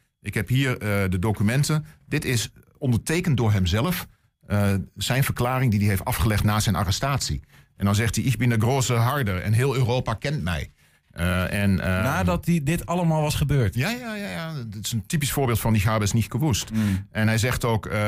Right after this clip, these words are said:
Speaker 1: dat de mensen in het kamp drie keer zoveel vlees kregen als normale burgers. Ja,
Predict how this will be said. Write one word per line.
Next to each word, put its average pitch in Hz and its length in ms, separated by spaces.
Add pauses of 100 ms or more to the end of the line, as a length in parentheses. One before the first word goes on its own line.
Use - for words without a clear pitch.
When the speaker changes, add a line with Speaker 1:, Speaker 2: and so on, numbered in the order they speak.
(100)
Speaker 1:
dat 101 280
de 104 160
mensen 117 220
in 113 60
het 110 80
kamp 127 220
drie 131 140
keer 120 100
zoveel 113 200
vlees 120 320
kregen 110 380
als 107 300 (220)
normale 117 400
burgers. 107 440 (100)
Ja, - 60